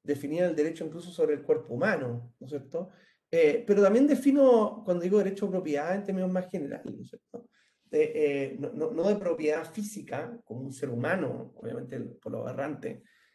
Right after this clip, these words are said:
que es, pero lo traigo porque, porque, bueno, y sigue, sabemos que la-, lamentablemente existe todavía esclavitud encubierta en nuestra región. Eh, yo, bueno, a mí me tocó mi vida vivir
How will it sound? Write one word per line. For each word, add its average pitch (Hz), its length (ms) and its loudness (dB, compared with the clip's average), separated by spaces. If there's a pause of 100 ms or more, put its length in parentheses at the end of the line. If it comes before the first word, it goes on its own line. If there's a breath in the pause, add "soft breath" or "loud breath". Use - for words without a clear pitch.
que 139 140 0
es, - 300 -6 (240 soft breath)
pero 131 160 -2
lo 123 160 0
traigo 151 340 4
porque, - 480 -6
porque, 120 320 -4
bueno, 131 300 4
y - 80 -6
sigue, 156 280 -4
sabemos 151 360 -4
que 135 100 -4
la-, 120 300 -4
lamentablemente 139 560 -2
existe - 580 -10 (260)
todavía 131 600 2 (260 loud breath)
esclavitud 127 640 -2
encubierta 139 720 -2 (320 soft breath)
en 131 180 -4
nuestra 135 280 0
región. 127 680 2
Eh, - 260 -6 (300)
yo, - 160 -6
bueno, 117 480 -10
a 131 60 -6
mí 131 140 -2
me 131 120 -2
tocó 147 320 2
mi 143 100 2
vida 151 220 2
vivir 147 360 -2